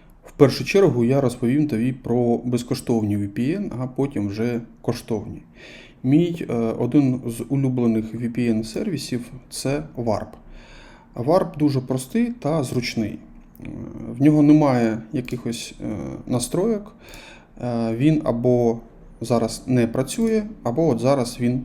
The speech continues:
працює. Все. Інших настроєк в нього немає. А, тому, якщо кудись потрібно потрапити і не пускає через те, що ти знаходишся, в тебе I P-адреса,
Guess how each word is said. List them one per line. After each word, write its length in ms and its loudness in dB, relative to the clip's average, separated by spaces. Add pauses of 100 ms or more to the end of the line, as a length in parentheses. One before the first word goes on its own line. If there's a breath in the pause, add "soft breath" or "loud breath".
(220)
працює. 480 -4 (840)
Все. 280 -4 (380)
Інших 340 -2
настроєк 480 -4
в 40 -2
нього 200 2
немає. 480 0 (720 loud breath)
А, 240 0
тому, 360 0
якщо 420 2
кудись 380 0
потрібно 560 2
потрапити 800 0 (140)
і 520 0
не 180 2
пускає 580 2
через 340 -4
те, 220 -2
що 340 -6 (100)
ти 260 2
знаходишся, 720 -2
в 80 -12
тебе 240 6
I 200 4
P-адреса, 600 2